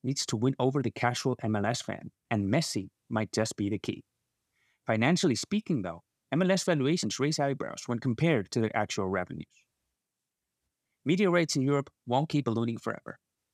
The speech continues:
This could be a threat to the sports business model. Similarly,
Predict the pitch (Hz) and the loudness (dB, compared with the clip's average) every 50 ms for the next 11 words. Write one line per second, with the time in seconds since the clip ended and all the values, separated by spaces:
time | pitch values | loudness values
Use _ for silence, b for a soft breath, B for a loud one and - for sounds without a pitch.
0 | _ _ - 131 - - 180 160 180 185 190 185 - - 180 147 113 - - 117 | _ _ -2 -2 0 0 -2 0 0 2 2 2 2 2 2 2 2 -2 -4 -4
1 | 120 - - - 131 123 - - - 113 - - 110 - - - - - - - | -4 -4 -2 0 -2 -2 -2 -2 -6 -6 -6 -6 -6 -6 -4 -6 -6 -6 -10 -16
2 | _ _ _ _ _ _ _ _ _ _ _ _ _ _ _ _ - - - 185 | _ _ _ _ _ _ _ _ _ _ _ _ _ _ _ _ -4 0 2 2
3 | 208 180 123 101 98 92 92 | 4 4 2 0 -2 -4 -8